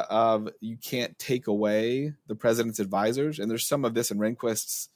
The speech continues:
memo as well, that he, the president needs his advisors twenty-four hours a day. And so after the, uh, Clinton v. Jones case, where the Supreme Court said even the president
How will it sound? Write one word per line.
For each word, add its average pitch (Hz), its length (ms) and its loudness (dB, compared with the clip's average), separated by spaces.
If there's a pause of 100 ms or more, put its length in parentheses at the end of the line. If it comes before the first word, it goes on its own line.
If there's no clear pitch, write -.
(200)
memo 110 360 4
as 92 100 -2
well, 110 380 4
that 110 120 2
he, 117 120 0
the 98 180 -4
president 135 380 4
needs 143 200 0
his 123 140 2
advisors 110 480 2
twenty-four 127 400 -2
hours 107 300 2
a 98 60 -2
day. 98 360 -2 (500)
And 135 80 -10
so 170 140 4
after 208 320 4
the, 110 640 6
uh, 107 260 2
Clinton 123 300 0
v. 110 100 2
Jones 120 420 0
case, 85 520 -4 (460)
where 123 160 4
the 123 100 -2
Supreme 160 320 0
Court 120 240 2
said 110 240 2
even 180 300 0
the 131 100 2
president 139 640 2